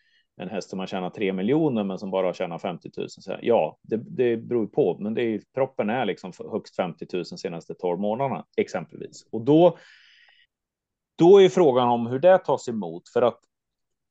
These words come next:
jag tror personligen att det funkar i U S A, men jag är tveksam till om det funkar här, för här är vi så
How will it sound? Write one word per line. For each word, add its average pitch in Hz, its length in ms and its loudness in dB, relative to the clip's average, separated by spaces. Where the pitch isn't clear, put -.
jag 180 540 6
tror 165 380 0
personligen 113 720 -6
att - 180 -6
det 139 100 0
funkar 151 440 2
i 175 40 4
U 135 120 4
S - 180 -6
A, 98 280 2
men 113 100 -4
jag 120 120 2
är 123 80 -8
tveksam 151 460 -4
till 117 180 -4
om 113 100 -2
det 104 80 -2
funkar 127 500 -2
här, 98 200 2
för - 120 -8
här 160 220 2
är 170 60 -2
vi 147 140 -6
så - 160 -8